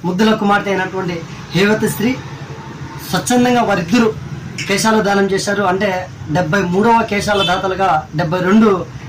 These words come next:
రజనీ మేడం గారు, డెబ్బై మూడవ కేశాల దాతగా హేవి-, హేవితశ్రీ నమోదయ్యారు. ఈ సందర్భంగా తెలియజేస్తూ, వీరందరికీ, వీరిద్దరికీ హెల్పింగ్ మైండ్స్ నుంచి ప్రత్యేక ధన్యవాదాలు తెలుపుకుంటూ, ఇదే విధంగా హెల్పింగ్ మైండ్స్ సేవలు ముందుకు వెళ్తాయని చెప్పి ఈ సందర్భంగా తెలియజేసుకుంటున్నాను.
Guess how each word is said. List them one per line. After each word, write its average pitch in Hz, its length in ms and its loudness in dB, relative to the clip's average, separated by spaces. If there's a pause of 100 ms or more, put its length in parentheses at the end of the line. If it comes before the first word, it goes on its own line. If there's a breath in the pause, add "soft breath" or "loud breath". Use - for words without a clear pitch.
(160)
రజనీ 196 220 4
మేడం 208 300 4
గారు, 208 160 2 (200)
డెబ్బై 180 240 0
మూడవ 208 380 2
కేశాల 202 360 -2
దాతగా 190 360 -2
హేవి-, 180 440 -2
హేవితశ్రీ 196 600 0 (520)
నమోదయ్యారు. 202 520 2 (520)
ఈ 190 40 2
సందర్భంగా 240 560 2
తెలియజేస్తూ, 226 600 0 (680)
వీరందరికీ, 214 540 4
వీరిద్దరికీ 202 480 2
హెల్పింగ్ 220 340 4
మైండ్స్ 208 200 2
నుంచి 202 200 0
ప్రత్యేక 208 380 2
ధన్యవాదాలు 202 460 2
తెలుపుకుంటూ, 196 460 -2
ఇదే 196 180 4
విధంగా 196 300 2
హెల్పింగ్ 196 280 0
మైండ్స్ 180 200 0
సేవలు 185 280 -2 (420)
ముందుకు 208 260 4
వెళ్తాయని 196 340 4
చెప్పి 180 480 0
ఈ 160 40 0
సందర్భంగా 185 480 2
తెలియజేసుకుంటున్నాను. 180 800 0